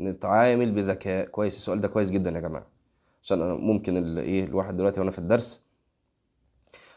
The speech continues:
يقوم واحد إيه، يسخن ويروح مع أول موقف يهب في اللي قدامه. لازم يبقى فيه ذكاء. هتعامل مع أخويا الصغير بطريقة غير أخويا الكبير، غير أبويا، غير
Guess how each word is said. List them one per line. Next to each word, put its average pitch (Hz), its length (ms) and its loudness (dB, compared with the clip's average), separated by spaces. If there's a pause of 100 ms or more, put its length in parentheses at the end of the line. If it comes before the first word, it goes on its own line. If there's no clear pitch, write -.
(120)
يقوم 95 320 4
واحد 107 360 4
إيه، 110 220 4
يسخن 123 340 4
ويروح 110 640 2 (140)
مع 95 280 -2
أول 113 200 4
موقف 135 560 0 (520)
يهب 104 300 4
في 98 120 -2
اللي 95 120 2
قدامه. 85 340 -2 (320)
لازم 127 380 4
يبقى - 180 -2
فيه 117 180 -2
ذكاء. - 300 -8 (920)
هتعامل 98 560 4
مع 92 180 2
أخويا 107 200 4
الصغير 101 460 4
بطريقة 98 460 0
غير 104 220 2
أخويا 110 240 2
الكبير، 107 440 2
غير 98 280 0
أبويا، 104 280 2
غير 95 240 0